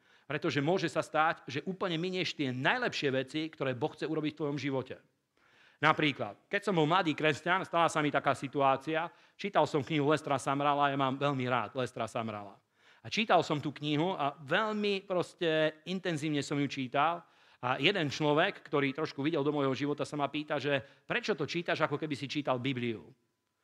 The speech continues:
A ja hovorím, „Pretože to je Boží muž a ja chcem získať to, čo ten Boží muž nesie pre mňa, čo Boh mu dal, aby odozdal do môjho života.“ A on hovorí, „Veď to napísal iba človek, to není Božie slovo, to není Boh.“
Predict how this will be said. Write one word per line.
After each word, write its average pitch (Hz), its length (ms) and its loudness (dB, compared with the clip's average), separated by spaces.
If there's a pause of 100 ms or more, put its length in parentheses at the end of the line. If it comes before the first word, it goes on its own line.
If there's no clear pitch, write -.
(180)
A 135 80 -2
ja 135 80 2
hovorím, 135 240 0
„Pretože 139 400 -4
to 151 80 -8
je 151 160 -2
Boží 156 320 -4
muž 190 320 0
a 127 160 -4
ja 127 80 -2
chcem 165 520 0
získať 151 600 -8
to, 160 240 2
čo - 160 -10
ten 127 160 -4
Boží 127 320 -2
muž 156 400 -2
nesie 139 480 -6
pre 135 240 -4
mňa, 147 320 -2 (240)
čo 131 120 -4
Boh 143 280 2
mu 139 80 0
dal, 147 400 2
aby 135 160 -4
odozdal 151 320 0
do 147 160 -2
môjho 147 160 -2
života.“ 147 480 -6 (400)
A 131 160 -4
on 135 80 0
hovorí, 147 240 2
„Veď 151 160 -2
to 180 80 -4
napísal 190 400 -2
iba 185 160 -2
človek, 180 480 -2
to 143 160 -6
není 180 320 -4
Božie 175 320 -4
slovo, 180 400 -2
to 135 80 -8
není 170 240 -6
Boh.“ 185 240 0